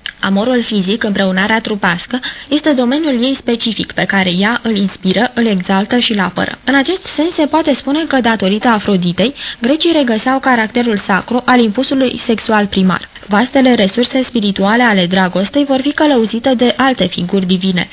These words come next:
în primul rând de către Eros. Scriitorii și artiștii plastici vor exploata exact această sexualitate irațională și ireductibilă a zeiței.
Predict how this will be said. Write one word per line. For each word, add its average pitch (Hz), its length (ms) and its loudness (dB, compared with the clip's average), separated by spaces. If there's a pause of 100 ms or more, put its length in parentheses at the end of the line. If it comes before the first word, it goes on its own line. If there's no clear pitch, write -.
(200)
în 220 100 -2
primul 294 320 2
rând 311 160 0
de 285 100 2
către 277 380 0
Eros. - 440 -2 (340)
Scriitorii 226 500 0
și 226 100 0
artiștii 208 600 0
plastici 226 640 -2
vor 277 160 2
exploata 247 480 0
exact 262 360 0
această 254 480 0
sexualitate 233 680 0
irațională 214 720 0
și 180 160 -2
ireductibilă 180 680 -2
a 185 80 0
zeiței. 190 480 -2